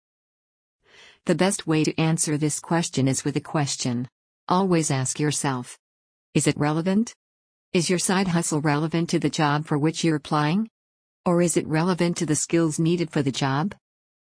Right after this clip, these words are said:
Is it relevant to show you have the soft skills employers now seek?" I E curiosity, the ability to learn, the ability to take initiative, et cetera.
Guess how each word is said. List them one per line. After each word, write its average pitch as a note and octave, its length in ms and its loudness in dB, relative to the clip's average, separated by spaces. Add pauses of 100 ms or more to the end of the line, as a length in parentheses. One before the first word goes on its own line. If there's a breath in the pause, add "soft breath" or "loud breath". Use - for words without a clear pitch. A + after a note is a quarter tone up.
(140)
Is F3+ 160 2
it F3+ 100 0
relevant F3+ 440 0
to D3+ 80 0
show E3+ 180 0
you E3 160 2
have D#3+ 180 -2
the D#3 100 -2
soft D#3+ 300 2
skills C3+ 440 -2
employers D3 580 0
now D3+ 160 2
seek?" D#3 480 -2 (800 loud breath)
I F3 120 0
E G3 100 2
curiosity, C#3 880 0 (180)
the E3 140 4
ability D#3+ 480 0
to D#3 100 -2
learn, C3 360 -2 (520 loud breath)
the F#3 120 2
ability E3+ 440 2
to D#3 100 -4
take D#3+ 300 -4
initiative, C#3+ 540 0 (260)
et D#3 160 -2
cetera. A#2+ 500 -2